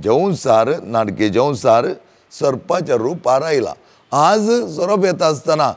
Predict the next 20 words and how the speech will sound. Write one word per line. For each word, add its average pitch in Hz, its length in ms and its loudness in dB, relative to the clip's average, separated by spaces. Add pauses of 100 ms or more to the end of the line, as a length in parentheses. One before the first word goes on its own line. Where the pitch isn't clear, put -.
(240)
ती 262 80 -2
जिवी, 196 500 0 (240)
एक 147 120 0
जिवी 190 380 -2
ती 139 200 0
आमच्या 113 460 2
संवसारांत. 110 520 0 (320)
ताणें 170 320 0
राव-, 156 400 0
रावोंक 139 380 2
आसा, 117 260 2 (340)
ताणें 151 340 2
जियोंक 135 360 0
आसा. 113 260 0 (460)
तो 180 60 2
आतां 165 440 2
आमी 147 140 -4
आसा 147 340 -2
म्हूण 139 160 -6
न्हू, 131 120 -6